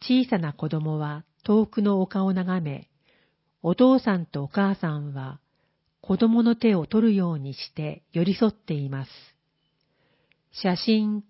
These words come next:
終わり。子育て中の外出を支援。赤ちゃんの駅。アイディー一零零四零五五。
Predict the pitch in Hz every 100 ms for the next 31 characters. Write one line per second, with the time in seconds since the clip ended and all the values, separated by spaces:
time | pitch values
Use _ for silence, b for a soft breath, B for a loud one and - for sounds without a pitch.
0 | _ 147 147 160 156 147 143 _ _ _
1 | _ _ _ _ _ _ _ _ _ _
2 | _ _ _ _ _ - 170 262 262 254
3 | 254 - 240 233 214 208 208 b b b
4 | - 202 208 - - 208 202 190 190 190
5 | _ - - 170 165 156 147 143 - _
6 | _ _ _ _ _ _ 214 - 262 -
7 | 202 170 151 147 170 - - 131 - _
8 | _ _ _ _ _ _ _ _ _ _
9 | 175 226 220 185 208 175 135 - _ _
10 | _ _ 175 165 262 262 254 240 165 160
11 | 175 143 135 _ _ _ _ - 196 262
12 | 262 254 254 208 - 165 175 170 - 165
13 | 143 127